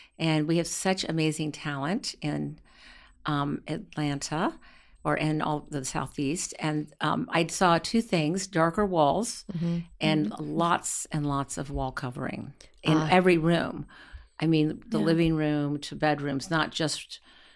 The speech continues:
Speaker 1: you know, it used to be more secondary rooms.
Speaker 2: Right.
Speaker 3: Mm-hmm.
Speaker 1: It's interesting how wall covering is a huge, making a huge comeback.
Speaker 2: Are you using that in your projects?
Speaker 1: I have always used, um,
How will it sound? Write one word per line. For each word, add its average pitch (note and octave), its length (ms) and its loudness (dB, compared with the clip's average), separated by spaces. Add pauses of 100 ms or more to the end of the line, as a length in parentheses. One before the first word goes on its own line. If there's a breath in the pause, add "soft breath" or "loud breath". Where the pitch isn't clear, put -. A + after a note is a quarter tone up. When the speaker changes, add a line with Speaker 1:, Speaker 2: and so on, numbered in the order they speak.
(140)
Speaker 1:
you E3+ 100 0
know, E3 100 4
it - 60 0
used F#3+ 220 2
to F3+ 60 -8
be E3 120 2
more D3 200 0
secondary E3+ 600 0
rooms. F3+ 240 0
Speaker 2:
Right. E3+ 300 2 (300 soft breath)
Speaker 3:
Mm-hmm. G3 360 0 (160)
Speaker 1:
It's D#3+ 220 -4
interesting E3 560 0
how D3 320 -4
wall D3 280 -4
covering C#3 440 -6
is C3+ 260 -8
a - 60 -16
huge, C#3+ 540 -4 (640)
making D3 320 -2
a - 20 -4
huge D3 280 -4
comeback. - 500 -6 (120)
Speaker 2:
Are F#3 120 6
you F#3+ 180 4
using G3+ 400 2
that F#3+ 160 2
in F3 100 2
your E3+ 120 0
projects? G3 640 -4 (720 loud breath)
Speaker 1:
I A3+ 260 8
have G#3 520 4
always G#3+ 460 6
used, E3 560 4 (120)
um, D3 400 -4